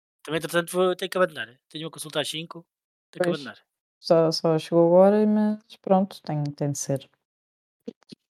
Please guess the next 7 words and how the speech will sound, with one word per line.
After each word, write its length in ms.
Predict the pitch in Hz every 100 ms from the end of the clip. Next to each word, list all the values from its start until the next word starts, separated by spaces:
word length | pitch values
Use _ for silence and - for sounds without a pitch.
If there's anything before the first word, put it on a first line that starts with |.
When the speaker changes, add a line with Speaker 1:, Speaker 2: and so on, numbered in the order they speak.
| _ _ _ - - _
Speaker 1:
Então, 140 | -
olha, 260 | 269 254 262
parça, 400 | 254 233 - 165 _ _ _ _ 185
vemo-nos 240 | 233 233
para 160 | - 220
a 60 |
semana. 500 | 208 185 160 147 160